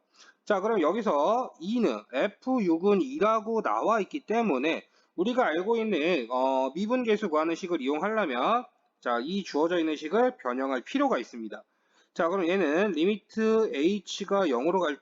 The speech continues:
때 H분의, 자, 이 대신에 나는 에프 육을 쓸 겁니다.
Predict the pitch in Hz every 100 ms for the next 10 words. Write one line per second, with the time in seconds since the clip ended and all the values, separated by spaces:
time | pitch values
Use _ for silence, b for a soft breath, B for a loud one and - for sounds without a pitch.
0 | - 131 190 240 - _ _ 123 190 226
1 | - 185 156 117 160 220 - 135 175 226
2 | 254 269 - 233 226 139 165 147 131 -
3 | 135 160 226 208 151 139 127 113 117 160
4 | 240